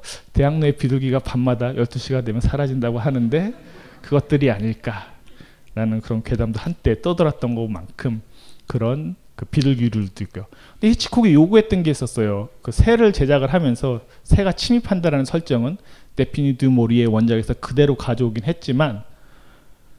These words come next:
절대로 맹금류는 안 된다라는 게 원칙이었었어요. 그래서 대부분의 새들 보면 까마귀가 좀 무-, 한국에선 좀 무서워하지만 사실은 다른 문화권에서는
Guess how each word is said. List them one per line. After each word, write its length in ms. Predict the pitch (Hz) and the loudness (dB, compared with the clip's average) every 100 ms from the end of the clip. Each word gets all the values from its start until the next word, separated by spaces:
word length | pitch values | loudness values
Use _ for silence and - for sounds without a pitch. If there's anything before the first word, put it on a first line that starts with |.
| - - - - - - - | -20 -20 -20 -20 -20 -20 -6
절대로 640 | - 165 202 - 233 220 170 | 2 4 4 4 6 6 6
맹금류는 720 | 135 151 156 151 143 131 127 | 4 2 2 0 0 2 2
안 160 | 104 | 0
된다라는 440 | 113 107 101 98 98 | 0 -2 -2 -4 -6
게 60 | |
원칙이었었어요. 720 | 92 90 - 85 - - - - - - - | -8 -8 -12 -16 -18 -20 -20 -20 -20 -20 -16
그래서 640 | - 107 - 175 233 - - - - | -8 -6 -2 -2 -2 -8 -20 -8 0
대부분의 400 | 127 123 139 131 | 0 2 2 6
새들 240 | - 160 | 4 2
보면 180 | 143 147 - | -4 -4 -2
까마귀가 560 | 226 262 262 - 233 | 0 2 2 2 0
좀 220 | 214 165 | 2 -2
무-, 60 | 147 - | -2 -8
한국에선 560 | - 285 269 277 269 | -6 -4 0 2 4
좀 160 | 233 180 | 4 4
무서워하지만 840 | 147 202 190 185 160 156 214 139 - - - | 2 4 4 4 2 2 0 0 -4 -14 -10
사실은 600 | - 240 - 233 247 156 - - - - - - | -2 -2 0 0 0 0 -6 -16 -20 -20 -20 0
다른 520 | - 175 202 196 180 | 2 4 4 2 0
문화권에서는 920 | 143 165 170 170 147 139 151 196 139 | 2 0 2 0 0 0 -2 -2 -4